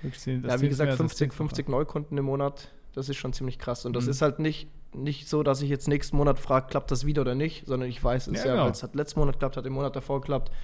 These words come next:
Speaker 2: Und ich weiß auch, wie's klappt und, und was ich dafür machen muss.
Speaker 1: Sag ich, sag
Speaker 2: Nämlich
Speaker 1: ich,
Speaker 2: nichts.
Speaker 1: sag ich ja immer wieder, das ist immer, äh, wenn du dein System stehen hast, dann
Speaker 2: Ja.
Speaker 1: ist es kein,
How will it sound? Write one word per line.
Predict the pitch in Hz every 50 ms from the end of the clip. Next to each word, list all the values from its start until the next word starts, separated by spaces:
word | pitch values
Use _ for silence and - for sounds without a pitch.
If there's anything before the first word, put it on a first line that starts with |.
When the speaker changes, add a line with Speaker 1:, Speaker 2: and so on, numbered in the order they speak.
| - - -
Speaker 2:
Und | - 123
ich | 117 - 131
weiß | 127 131 131 -
auch, | 143 127 - - - - - - - - - - - - - - - -
wie's | - 127 131 139 139 - -
klappt | - - 131 127 -
und, | 127 120 110 -
und | 120 113 -
was | 123 123 -
ich | -
dafür | - 123 - 120
machen | 117 123 120 - 113
muss. | -
Speaker 1:
Sag | 131 135
ich, | 127
sag | 131 127 123 143
Speaker 2:
Nämlich | 135 135 131 131
Speaker 1:
ich, |
Speaker 2:
nichts. | 139 123 - 139 135
Speaker 1:
sag | 135 135 135
ich | 135 117
ja | - 127
immer | 139 135 131
wieder, | 139 147 131 123 117 107
das | 104 107 104 - -
ist | 123 - -
immer, | 123 123 123 120 123 120 117 -
äh, | - - - - - - 110 117 127 127
wenn | 127 131 135
du | 131 135
dein | 127 120
System | 117 113 - - 170 175 185 180
stehen | - - 160 160 160 160
hast, | 165 160 - -
dann | 131 131
Speaker 2:
Ja. | 151
Speaker 1:
ist | 143
es | 147 135 -
kein, | - - 131 113